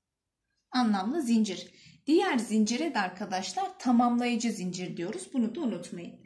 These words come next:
Peki nasıl sentezleniyor? Arkadaşlar R N A polimeraz enzimi, bakın burada R N A polimeraz enzimi vardır. D N A zincirini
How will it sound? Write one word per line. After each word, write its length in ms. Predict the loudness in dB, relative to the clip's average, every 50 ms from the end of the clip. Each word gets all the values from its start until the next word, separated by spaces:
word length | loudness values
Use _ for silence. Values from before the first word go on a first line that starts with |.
| -20 -20 -20 _ -8
Peki 500 | -6 -6 -6 -4 -6 -8 -8 -10 -16 _ _ _ _ -6
nasıl 280 | -4 -4 -4 -4 -6 -6
sentezleniyor? 880 | -6 -6 -6 -4 -4 -4 -4 -4 -4 -4 -8 -8 -6 -6 -6 -6 -8 -8 -12 -16 _ -6
Arkadaşlar 640 | -6 -6 -4 -4 -4 -2 -2 -2 -2 -4 -4 -6 -6 -12 -18 _ _ _ -4
R 300 | -2 0 2 2 2 2
N 80 | 0 -2
A 120 | -4 -4
polimeraz 640 | -4 -4 -4 -2 -2 -2 -2 -2 -2 -4 -4 -8 -6 -2
enzimi, 520 | 0 4 4 4 4 2 -2 -4 -4 -4
bakın 320 | -4 -4 -4 -2 -4 -2 -2
burada 360 | -2 -4 -2 -4 -4 -6 -6 -4
R 340 | -4 -2 0 0 0 0 0
N 80 | -2 -2
A 140 | -4 -6
polimeraz 580 | -4 -4 -2 0 0 0 0 -2 -2 -4 -6 -8 -8
enzimi 420 | -8 -6 -6 -6 -6 -6 -6 -6
vardır. 340 | -6 -8 -10 -12 -12 -14 -16 -14 -14 -16 _ _ _ _ _ _ _ -20 -20 -20 -20 _ _ 2 2
D 220 | 4 4 4 4
N 80 | 2 -2
A 120 | -4 -4
zincirini 560 | -2 2 2 2 4 2 0 -2 -2 -6 -6